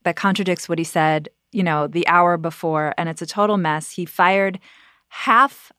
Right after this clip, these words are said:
of the Twitter staff. Then he said, "Oops, we fired some people that probably should come back." All the people who worked on security for the site, which is really important 'cause Twitter, I mean,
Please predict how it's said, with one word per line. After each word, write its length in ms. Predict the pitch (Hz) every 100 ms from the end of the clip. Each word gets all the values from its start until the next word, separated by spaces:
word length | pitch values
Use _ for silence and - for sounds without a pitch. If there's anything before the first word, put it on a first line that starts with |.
| -
of 120 | 208
the 80 | 196
Twitter 360 | 214 202 190 185
staff. 760 | - - - 180 151 139 165
Then 280 | 175 214 262
he 100 | 254
said, 300 | 233 185 175 -
"Oops, 360 | 220 214 - _ _
we 80 | 185
fired 360 | 185 190 190 190
some 140 | 180
people 260 | 185 180 170
that 240 | 160 -
probably 420 | - - 170 170
should 220 | 165 - 156
come 240 | 156 151
back." 400 | 151 135 151 - - - - -
All 160 | - 233
the 80 | 269
people 280 | 262 240
who 120 | 220 220
worked 360 | 196 185 -
on 480 | - 185 180 170 165 - _ _
security 720 | - 196 - - 254 339 196
for 120 | 175 175
the 120 | 170
site, 240 | - 170
which 180 | 220 240
is 100 | 226
really 260 | 233 320 320
important 440 | 240 240 320 175
'cause 200 | - 180
Twitter, 380 | - 277 330 226
I 80 | 185
mean, 320 | 190 180 180